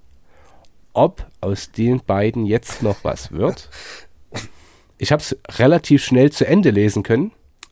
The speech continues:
Tatsächlich die letzten vierzig Seiten in der Badewanne, weil ich dachte, hier bin ich zumindest entspannt, hier kann ich mir das noch, äh, noch geben. Aber ich muss wirklich sagen,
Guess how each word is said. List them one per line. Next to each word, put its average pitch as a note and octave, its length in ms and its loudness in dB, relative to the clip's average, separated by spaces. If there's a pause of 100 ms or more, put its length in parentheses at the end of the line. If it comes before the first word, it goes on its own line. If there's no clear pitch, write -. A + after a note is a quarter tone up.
(100)
Tatsächlich C3 440 0
die A2+ 80 -2
letzten A2 320 -2
vierzig - 300 -2
Seiten B2+ 260 2
in A#2 100 2
der G2+ 80 2
Badewanne, A#2+ 460 4
weil G#2+ 100 4
ich - 80 -10
dachte, A2 420 0 (880)
hier G2+ 140 -2
bin A2 120 -2
ich G#2 160 0
zumindest A#2 440 -2
entspannt, A2+ 440 -2
hier G2+ 80 -2
kann A2 180 -4
ich G#2 140 -4
mir G#2+ 100 0
das G2 200 -4
noch, - 340 -8
äh, G2 260 -4 (540)
noch - 180 -2
geben. B2 380 2 (240)
Aber - 180 -16
ich - 300 -18
muss G#2 280 -4
wirklich C3+ 320 0
sagen, A2 440 0